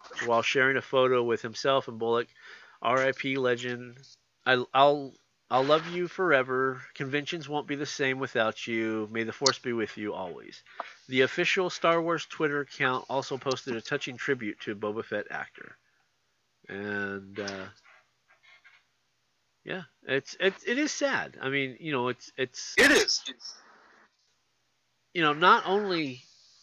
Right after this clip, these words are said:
Speaker 1: I don't know, it just, it seems like the generation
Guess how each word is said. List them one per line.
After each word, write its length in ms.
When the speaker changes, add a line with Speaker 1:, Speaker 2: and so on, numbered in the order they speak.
Speaker 1:
I 120
don't 120
know, 180
it 120
just, 380
it 240
seems 420
like 240
the 220
generation 1000